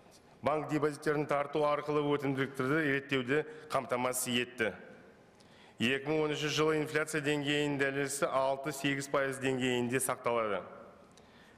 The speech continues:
Үшінші, жалпы ішкі өнімнің болжамды мәнінің жиырма пайыз мөлшерінде ұлттық қордағы азайта алмайтын қалдықты ескере отырып, қаражатты ұлттық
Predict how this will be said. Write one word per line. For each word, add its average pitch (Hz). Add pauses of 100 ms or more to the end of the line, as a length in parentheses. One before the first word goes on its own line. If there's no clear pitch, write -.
(200)
Үшінші, 123 (760)
жалпы 143
ішкі 156
өнімнің 151
болжамды 147 (100)
мәнінің 147
жиырма 139
пайыз 147
мөлшерінде 147
ұлттық 147
қордағы 147 (340)
азайта 139
алмайтын 151 (100)
қалдықты 143 (260)
ескере 143
отырып, 139 (480)
қаражатты 147
ұлттық 151